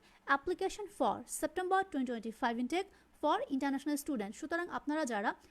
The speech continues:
কানাডায় পড়াশোনা করতে যেতে চাচ্ছেন, তারা কিন্তু সেপ্টেম্বর twenty twenty-five ইনটেকটা মিস করবেন না। আর সেপ্টেম্বর twenty twenty-five ইনটেকে এই নিউ ইয়র্ক ইনস্টিটিউট of Tech-, টেকনোলজি, ভ্যানকুভার, কানাডাতে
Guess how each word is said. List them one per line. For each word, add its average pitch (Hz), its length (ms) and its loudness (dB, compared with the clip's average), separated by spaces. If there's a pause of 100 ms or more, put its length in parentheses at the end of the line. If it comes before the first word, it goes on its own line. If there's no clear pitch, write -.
(120)
কানাডায় 269 360 2
পড়াশোনা 262 340 0
করতে 339 260 -6
যেতে 254 260 -2
চাচ্ছেন, 269 300 -2
তারা 277 220 0
কিন্তু 262 320 0 (280)
সেপ্টেম্বর 370 460 0
twenty 277 220 -2
twenty-five 240 440 -2
ইনটেকটা 277 440 2 (320)
মিস 294 160 4
করবেন 220 320 0
না। 190 200 -6 (220)
আর 196 120 -2
সেপ্টেম্বর 262 360 0
twenty 277 220 -2
twenty-five 285 420 2
ইনটেকে 311 340 0
এই 277 260 2 (280)
নিউ 339 160 4
ইয়র্ক 349 260 4
ইনস্টিটিউট 320 400 -4
of 302 80 -2 (100)
Tech-, 311 200 -2
টেকনোলজি, 285 600 2
ভ্যানকুভার, 247 500 -2
কানাডাতে 294 640 2